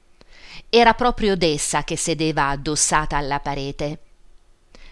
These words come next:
Giulia, seduta in faccia, perfettamente isolata, centellinava da un bicchierino un liquor trasparente e denso.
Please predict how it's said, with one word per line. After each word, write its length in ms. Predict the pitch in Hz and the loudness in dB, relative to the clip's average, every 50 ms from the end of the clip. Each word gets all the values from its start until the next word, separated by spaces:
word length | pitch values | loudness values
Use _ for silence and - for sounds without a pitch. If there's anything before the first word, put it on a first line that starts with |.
| - - | -16 -14
Giulia, 680 | - 170 175 202 180 170 160 165 156 156 160 160 - - | -6 -2 0 0 2 2 2 2 2 2 2 0 -4 -6
seduta 480 | - - - - 147 147 156 180 - 165 | -6 -4 -4 -4 -4 -4 -6 -4 -2 -2
in 160 | 151 151 151 | 0 0 -2
faccia, 640 | 147 - 170 147 143 143 - - - - 165 160 - | 0 2 4 4 4 4 0 -2 0 0 0 0 -2
perfettamente 680 | - 143 135 - - 139 - 147 147 151 170 175 - 156 | -4 -8 -6 -6 -6 -4 -2 -2 0 2 2 0 0 -2
isolata, 840 | 143 143 - 160 160 156 156 143 135 131 127 - - 151 165 - - - - - - - - | -4 -4 -2 0 0 0 2 0 0 0 -2 -2 -2 -2 -2 -4 -6 -14 -18 -20 -16 -12 -4
centellinava 880 | - - 226 220 214 - - 220 214 220 220 202 175 156 147 139 143 139 | 2 4 4 4 6 4 4 2 4 2 4 4 4 4 4 2 -2 -2
da 140 | 135 147 147 | -2 -2 -2
un 100 | 156 147 | 0 -2
bicchierino 800 | 165 160 - - 190 185 185 226 240 233 220 196 190 185 - - - | -2 -4 -4 -2 -2 0 0 0 2 2 4 4 4 4 2 2 2
un 140 | 202 196 202 | 2 2 4
liquor 400 | 196 208 - - 240 240 233 - | 2 0 -2 0 0 -2 0 0
trasparente 720 | - 160 170 - - - 185 180 190 208 208 190 - 180 | -2 0 0 0 -2 -2 -2 0 2 2 0 2 0 -2
e 80 | 160 156 | -2 -2
denso. 580 | 147 135 127 135 143 135 - - 143 143 151 | -2 -2 -2 -2 -2 -2 -2 -2 -2 -4 -6